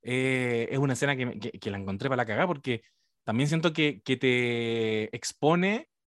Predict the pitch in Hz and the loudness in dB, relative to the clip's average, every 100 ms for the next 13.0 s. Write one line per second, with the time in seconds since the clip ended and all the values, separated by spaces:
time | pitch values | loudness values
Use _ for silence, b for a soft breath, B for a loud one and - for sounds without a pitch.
0 | _ - 175 185 165 - 156 170 - 156 | _ 2 4 4 0 2 2 2 0 0
1 | 160 139 156 165 135 143 - 151 110 107 | 4 4 4 0 -2 -4 -2 0 0 0
2 | 110 107 185 262 - _ b b b b | -2 -2 -4 -4 -6 _ b b b b
3 | 123 117 113 107 - 117 156 156 170 160 | 0 2 4 2 -2 0 0 4 6 8
4 | 190 214 - 277 269 - _ _ _ _ | 6 4 -2 -6 -6 -12 _ _ _ _
5 | _ _ 127 - 156 160 165 160 156 147 | _ _ -8 2 4 6 4 2 -2 -4
6 | 143 139 113 123 113 113 - 131 - 135 | -4 -6 -2 -2 0 0 0 0 0 0
7 | 127 160 196 202 254 349 _ _ _ _ | 4 6 6 6 2 0 _ _ _ _
8 | _ _ - 127 127 117 - 127 139 127 | _ _ -2 0 0 -2 -2 -2 0 4
9 | 147 185 190 - 214 151 139 123 190 196 | 6 6 2 0 -2 0 0 2 2 0
10 | - _ _ _ _ 101 - 110 113 117 | -12 _ _ _ _ -18 -6 -6 -4 -2
11 | 117 110 110 107 151 165 135 131 165 151 | 0 0 0 2 2 2 -2 -2 -2 -4
12 | 131 156 160 147 160 139 143 156 156 143 | -2 -2 -2 -4 -4 0 -2 0 -2 -2